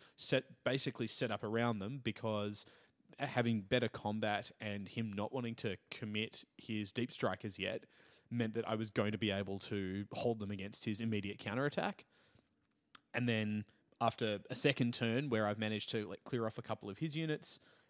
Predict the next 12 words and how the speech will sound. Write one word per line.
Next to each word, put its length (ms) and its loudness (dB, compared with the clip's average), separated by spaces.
uh, 320 0
yeah, 160 2
ba-, 220 0
basically 420 0
I'm 300 2
sitting 380 2
on 100 0
top 180 -2
of 120 -4
all 100 4
three 240 -2
objectives, 680 -4